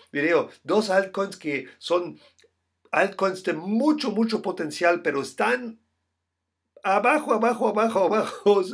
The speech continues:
<laughs> eh, subvala-, subvalorado, así se llama, <laughs> subvalorado. Entonces, quédate. Bienvenido a Buenos Días Cripto. Me llamo Ronnie Rodríguez, soy de Alemania. Y todos los días publico yo videos sobre criptomonedas puntual y confiable,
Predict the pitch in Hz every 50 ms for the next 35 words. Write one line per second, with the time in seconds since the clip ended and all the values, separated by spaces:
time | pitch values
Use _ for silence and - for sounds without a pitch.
0 | - - - - - - - _ - 151 156 156 160 156 147 151 151 - - -
1 | - - 285 302 233 202 - 175 175 170 175 - - - _ _ _ _ _ _
2 | _ _ - - - 180 - - - - 143 135 131 135 - 139 156 185 214 269
3 | 285 277 220 - - - 151 - - 175 180 196 226 254 220 - - - 175 160
4 | 147 - - 220 233 226 226 - 220 - 151 156 180 196 208 208 - - - -
5 | - - 147 151 147 151 151 151 - - - - _ - - 220 220 226 233 233
6 | 226 226 202 202 202 202 - - _ _ _ _ _ 147 135 131 139 220 262 247
7 | 240 226 220 220 208 196 180 165 175 196 208 208 196 190 190 180 175 - 185 185
8 | 185 - 185 180 180 175 180 _ _ - 147 139 131 135 139 127 160 185 190 190
9 | 165 151 156 151 151 151 151 - 175 190 196 190 175 160 151 156 151 156 156 156
10 | 151 - _ _ _ _ _ _ _ _ _ _ _ - - 208 185 185 - 196
11 | 202 208 220 214 208 196 175 185 185 170 151 - 165 156 156 208 208 - 165 151
12 | 139 180 180 160 160 156 156 170 180 170 - 170 151 151 151 151 196 - - 175
13 | 160 165 160 151 - - - 220 233 226 220 220 208 202 196 190 185 185 - -
14 | 226 - 226 190 165 139 127 113 -